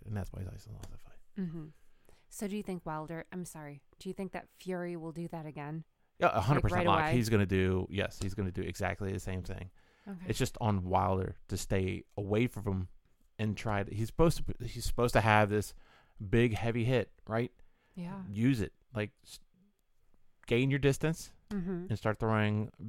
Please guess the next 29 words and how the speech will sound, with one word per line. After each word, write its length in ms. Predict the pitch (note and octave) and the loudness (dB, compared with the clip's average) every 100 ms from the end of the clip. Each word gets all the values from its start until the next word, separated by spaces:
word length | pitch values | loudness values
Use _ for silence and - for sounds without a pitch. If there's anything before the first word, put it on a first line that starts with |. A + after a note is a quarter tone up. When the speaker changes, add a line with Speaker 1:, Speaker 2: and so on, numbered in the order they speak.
| - A#2+ | -12 -6
Speaker 1:
bigger 240 | G#2 A2+ G#2+ | 0 0 2
punches 360 | G#2+ G#2+ G#2+ | 0 0 -2
that 180 | G2 F#2+ | -4 -4
way. 160 | G2+ - _ _ _ | -8 -10 _ _ _
Speaker 2:
Mm-hmm. 240 | G#3+ F#3+ A#3+ A3 _ _ - - _ _ _ _ _ - | -14 -12 -14 -16 _ _ -20 -20 _ _ _ _ _ -6
Speaker 1:
I, 220 | - B2 C#3 | 0 4 4
I'd, 100 | C#3+ | 2
I'd 220 | C#3+ C#3+ | 0 0
be 100 | C#3+ | 0
interested 300 | C#3+ D3 - | 0 -4 -4
to 100 | C#3 | -4
see 200 | - C3+ | -2 -6
it. 80 | G#2+ | -2
I'd 100 | G#2+ | -2
like 160 | G#2+ A2+ | 0 0
to 80 | A#2 | -4
see 200 | - A2 | -6 -4
if 120 | G#2 | -4
Wilder 300 | G2+ G2+ G2 | -4 -4 -6
can 160 | F#2+ F#2+ | -6 -8
actually 340 | G2 - G2 - G2 | -8 -8 -12 -12 -6
beat 160 | G2 | -6
him 140 | F#2+ F#2+ | -4 -6
this 80 | F#2 | -8
time 300 | G2 F#2+ F#2 _ _ _ - - - - | -8 -8 -10 _ _ _ -20 -20 -12 2
without 320 | G2 G2+ G2 | 6 8 6
this 200 | G2 - | 2 0
kind 240 | - G#2+ F#2+ | -2 2 2
of, 260 | F#2 - | 2 -4